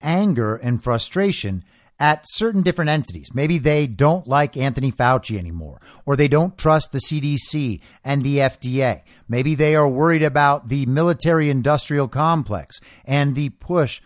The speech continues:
for war of choice for profit in Ukraine. But they still hate Donald Trump. They are certain that Donald Trump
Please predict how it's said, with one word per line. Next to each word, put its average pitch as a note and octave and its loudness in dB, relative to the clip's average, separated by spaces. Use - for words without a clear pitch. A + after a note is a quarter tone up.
for D3 2
war C3 0
of B2 -6
choice D#3 0
for D3 0
profit F3 0
in D3 2
Ukraine. C3+ 0
But D#3 0
they D#3+ 2
still A#3+ 0
hate F3+ 2
Donald C#3+ 0
Trump. E3 0
They D#3+ 0
are D#3+ 2
certain F3 -2
that A#2 0
Donald E3+ 0
Trump D3+ 0